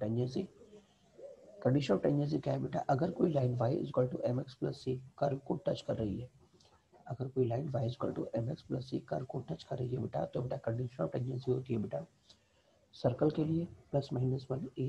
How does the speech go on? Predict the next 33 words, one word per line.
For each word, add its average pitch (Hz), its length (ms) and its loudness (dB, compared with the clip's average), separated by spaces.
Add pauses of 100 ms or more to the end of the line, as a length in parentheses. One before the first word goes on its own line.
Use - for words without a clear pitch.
(140)
under 123 220 -2
root 135 240 -2
one 123 160 0
plus 123 240 -2
m 120 160 -2
square, 131 260 -2 (1900)
पैराबोला 156 420 4
के 156 160 -2
लिए 165 160 2
c 139 240 0
is 131 100 -6
equal - 260 -4
to - 100 -6
a 117 160 0
by 113 100 0 (140)
m, 170 120 -6 (720)
एलिप्स 127 300 -2
के 151 80 2
लिए 156 260 0 (240)
plus - 240 -12
minus 127 320 0
under 120 180 0
root 139 160 -4 (920)
ए 135 100 0
स्क्वायर - 340 -2
एम 120 140 2
स्क्वायर 135 320 -6
प्लस - 260 -6
बी 117 120 0
स्क्वायर, 139 420 -6
और 120 120 -2
बेटा 127 180 0
hyperbola 123 400 -2